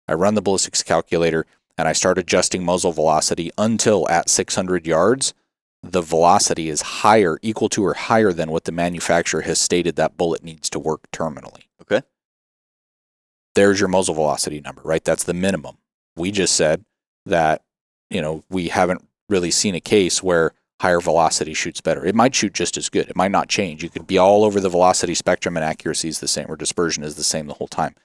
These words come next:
Speaker 1: Um, but in general, it's usually better if you back off. So you've now identified the minimum velocity. This is your starting point, right? If, if I'm limited on components and, and resources, I wanna get to the best solution the fastest. I don't wanna waste time testing a bunch of stuff.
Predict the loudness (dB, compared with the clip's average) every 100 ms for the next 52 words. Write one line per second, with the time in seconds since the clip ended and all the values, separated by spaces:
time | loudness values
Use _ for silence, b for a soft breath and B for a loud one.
0 | _ _ _ -6 -6 -2 -2 -2 -2 0
1 | 0 0 -2 -2 -6 -4 -2 0 0 -2
2 | -2 -2 0 -4 -2 -4 0 0 4 6
3 | 6 4 2 2 0 0 0 -4 -2 -2
4 | -2 0 2 0 -2 -10 -2 -2 0 -2
5 | -2 0 2 2 -2 -12 -12 -4 -4 -4
6 | _ _ _ -6 -4 -4 -8 0 0 2
7 | 2 2 2 2 0 -2 -6 -2 0 0
8 | -2 -6 -10 -12 -8 0 0 0 -2 -2
9 | -4 -4 _ _ _ _ _ -4 0 4
10 | 4 4 2 2 -2 2 2 0 -2 -2
11 | -4 -2 0 0 -4 -6 -4 -2 -2 0
12 | 0 0 -2 -4 -4 -4 -4 -6 -8 -6
13 | -6 -4 -4 -8